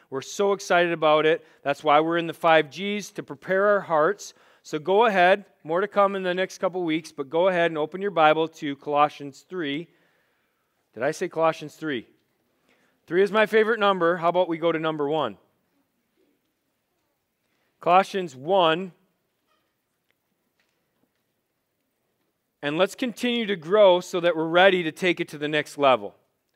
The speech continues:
The title of the message this week is A Growing Church. And I don't know about you.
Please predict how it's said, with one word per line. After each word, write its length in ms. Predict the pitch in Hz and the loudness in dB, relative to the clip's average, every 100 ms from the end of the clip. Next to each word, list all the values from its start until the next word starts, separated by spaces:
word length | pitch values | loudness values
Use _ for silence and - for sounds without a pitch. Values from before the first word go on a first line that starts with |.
| _ _ _ _ _ _ | _ _ _ _ _ _
The 60 | 139 | 0
title 300 | 202 208 226 | 6 6 6
of 60 | |
the 100 | 202 | 4
message 520 | 196 196 196 165 - - | 2 0 -4 -10 -16 -18
this 320 | 151 185 - | -6 -6 -6
week 300 | 165 170 170 - | -8 -8 -8 -4
is 280 | 160 147 - | -4 -4 -4
A 140 | 160 | -4
Growing 640 | 143 135 170 180 180 156 143 | -4 -4 2 4 2 -2 -6
Church. 640 | - 147 110 - - - _ _ - | -8 -8 -8 -12 -20 -20 _ _ -2
And 120 | 151 | 4
I 80 | 202 | 6
don't 160 | 247 | 6
know 140 | 247 226 | 4 6
about 280 | 202 185 160 | 6 4 0
you. 540 | 170 226 190 202 | -6 0 2 2